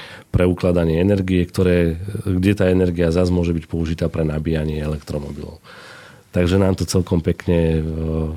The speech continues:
ide ruka v ruke a budeme tieto batérie jednak vedieť, e, využívať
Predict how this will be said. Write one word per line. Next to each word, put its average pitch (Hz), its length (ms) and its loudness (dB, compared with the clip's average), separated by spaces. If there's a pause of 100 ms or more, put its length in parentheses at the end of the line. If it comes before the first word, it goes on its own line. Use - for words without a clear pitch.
(480)
ide 87 460 0
ruka 92 320 2
v 78 80 -2
ruke 80 240 -2 (1200)
a 82 240 -2
budeme 90 320 2
tieto 85 320 0
batérie 85 880 0
jednak 92 640 0 (160)
vedieť, 87 480 0 (100)
e, - 40 -2 (720)
využívať 117 760 2